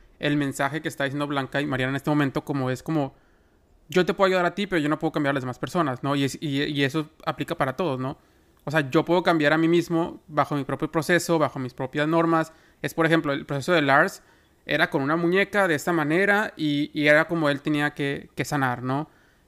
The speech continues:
Eh, por ejemplo, o sea, por más de que este, este Gus, Gus, whatever, le dijo así como de que, "Oye, es que la muñeca es de, es de, es de plástico", no sé qué, o sea, nada más le contesta así como,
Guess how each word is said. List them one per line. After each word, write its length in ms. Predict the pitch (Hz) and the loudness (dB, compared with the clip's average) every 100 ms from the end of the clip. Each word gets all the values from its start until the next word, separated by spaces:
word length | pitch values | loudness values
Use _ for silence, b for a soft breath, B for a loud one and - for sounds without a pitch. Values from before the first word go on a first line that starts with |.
| b _ | b _
Eh, 300 | 147 131 127 | -6 -2 -2
por 100 | 131 | 0
ejemplo, 260 | 147 170 151 | 2 2 2
o 60 | 139 | 0
sea, 420 | 139 131 - - _ | 0 -2 -4 -12 _
por 140 | 156 | -2
más 220 | 147 151 156 | 4 4 4
de 100 | 180 | 2
que 100 | 170 | 0
este, 320 | - 175 - | 0 -2 -2
este 480 | - 170 165 160 143 | -4 0 2 2 0
Gus, 380 | 151 151 - - | -2 -2 -6 -10
Gus, 440 | 143 151 151 - _ | -2 -2 -2 -8 _
whatever, 360 | - 143 143 147 - b | -10 -4 -4 -4 -10 b
le 120 | 151 | 4
dijo 200 | 160 180 | 6 4
así 120 | 156 | 0
como 220 | 147 170 | 2 4
de 100 | 156 | 4
que, 100 | 139 | 4
"Oye, 140 | 156 170 | 4 4
es 80 | 151 | 2
que 80 | |
la 80 | 185 | 2
muñeca 260 | 190 160 175 | 4 2 2
es 60 | |
de, 200 | 170 180 | 2 0
es 80 | 147 | 0
de, 280 | 147 165 151 | 0 0 0
es 60 | 143 | -4
de 80 | |
plástico", 340 | 147 143 139 135 | -2 -2 -2 -4
no 60 | |
sé 100 | 135 | -6
qué, 140 | 156 139 | -4 -4
o 60 | |
sea, 120 | 127 139 | -4 -6
nada 220 | 151 151 | -2 2
más 120 | 143 | 4
le 80 | 160 | 4
contesta 340 | 175 160 147 | 4 4 2
así 100 | 151 | -2
como, 300 | 156 151 139 | -2 -2 -2